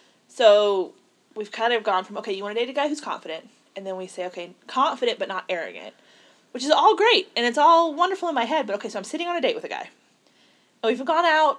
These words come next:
you know, several times. This is not, like, first date stuff, but you've gone out a few times, and you're really, you like him, you're starting to get to know him. How practically do you spot the difference in these things?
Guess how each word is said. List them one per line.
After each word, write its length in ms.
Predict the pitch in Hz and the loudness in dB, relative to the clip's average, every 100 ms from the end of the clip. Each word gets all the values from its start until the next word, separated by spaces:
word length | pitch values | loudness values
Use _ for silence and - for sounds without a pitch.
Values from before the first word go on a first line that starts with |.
| - - 302 | -8 -20 -14
you 120 | 302 | -8
know, 160 | 170 175 | -6 -6
several 340 | - 294 190 | -2 0 0
times. 280 | - 151 - | -2 -6 -8
This 120 | 254 | -12
is 60 | 247 | -6
not, 140 | 254 | -2
like, 140 | 208 - | -2 -4
first 260 | 185 180 | -10 -8
date 200 | 160 143 | -8 -8
stuff, 160 | - - | -10 -10
but 100 | 240 | -8
you've 100 | 277 | -4
gone 140 | 339 403 | -2 -2
out 80 | 392 | -2
a 40 | |
few 100 | 359 | -2
times, 200 | 214 190 | -4 -8
and 60 | - | -8
you're 120 | 185 | -4
really, 200 | 202 254 | -2 -2
you 160 | 247 202 | -4 -6
like 240 | 262 330 | -6 -6
him, 80 | 269 | -12
you're 60 | |
starting 220 | 240 214 233 | -10 -10 -10
to 40 | |
get 60 | - | -12
to 60 | 196 | -12
know 140 | 170 | -10
him. 260 | 165 127 - _ _ _ _ _ _ _ _ _ | -10 -12 -14 _ _ _ _ _ _ _ _ _
How 680 | - - - 339 403 453 415 | -10 -6 0 2 6 6 4
practically 680 | - 294 359 381 381 277 247 | 0 2 4 4 -2 -4 -6
do 100 | 247 | -4
you 120 | 247 | -6
spot 400 | - - 247 220 | -8 -4 -2 -2
the 60 | |
difference 320 | 190 190 175 160 | -8 -10 -14 -16
in 60 | |
these 180 | 120 - | -18 -18
things? 220 | - - | -20 -20